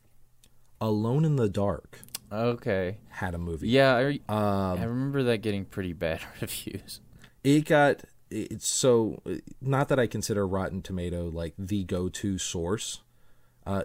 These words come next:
Speaker 1: since it's very opinion-based. However, it, it, it kinda got it pretty accurate because of loo-, looking at other ones and everything.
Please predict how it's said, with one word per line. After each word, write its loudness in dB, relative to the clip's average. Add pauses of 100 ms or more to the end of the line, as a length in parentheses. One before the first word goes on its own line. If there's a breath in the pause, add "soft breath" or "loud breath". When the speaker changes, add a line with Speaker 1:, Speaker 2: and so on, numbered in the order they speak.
Speaker 1:
since -6
it's -4
very 0 (300)
opinion-based. -4 (600)
However, 2
it, -2
it, -4
it -2
kinda 0
got 4
it -2
pretty 0
accurate -2 (180)
because -4
of -4
loo-, -4
looking -6
at -6
other -2
ones 0
and -2
everything. 0